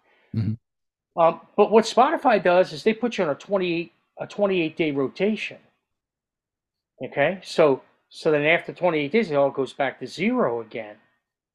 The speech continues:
Speaker 2: You know, this is, this is really crazy, man.
Speaker 1: <laughs>
Speaker 2: But there are legitimately songwriters out there and writers and artists whose songs get legitimately played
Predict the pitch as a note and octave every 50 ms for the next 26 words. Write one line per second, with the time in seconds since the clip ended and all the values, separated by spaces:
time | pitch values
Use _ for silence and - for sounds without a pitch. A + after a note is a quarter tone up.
0 | _ _ - F#3+ G3+ F#3+ G3 C4 B3+ - C4 G#3+ - - _ _ _ _ - G3+
1 | A3+ A#3 A3 - D3+ - - A2+ B2+ E3 G#3 A3+ A3 F#3 D#3 C#3 - - F3+ F3+
2 | E3+ D#3+ C#3+ - - C3 B2 A#2+ A#2+ A#2+ A#2+ A#2+ A2+ D#3 D3 - - D3+ - -
3 | - - - - A#3 A3+ A3+ B3+ D4+ D#4 D4+ D4 C#4 B3+ G#3 E3+ C#3+ - A3+ C4+
4 | D4+ C4+ A#3 G#3 G#3 G3+ G#3 F#3+ - - - G3+ A3 C4+ D4+ C4+ G#3 F3+ E3+ D#3
5 | C#3+ - - D3+ D3 D3 - F#3 F3+ F3 E3+ D#3+ C#3+ C#3+ E3 G3+ A3 A3 A3 G3+
6 | - E3+ D3+ - E3 F#3+ G#3+ A3+ G#3+ F3+ - - - F#3 E3 - - - F#3 F3+
7 | G3 G#3+ A3 F#3+ - - - F#3 E3+ - E3+ D3 C3+ A2+ C3 D3+ F3+ A3 G#3+ G3+
8 | F#3+ F#3 F3 E3 D3 - E3+ G3+ A3+ A#3 G#3+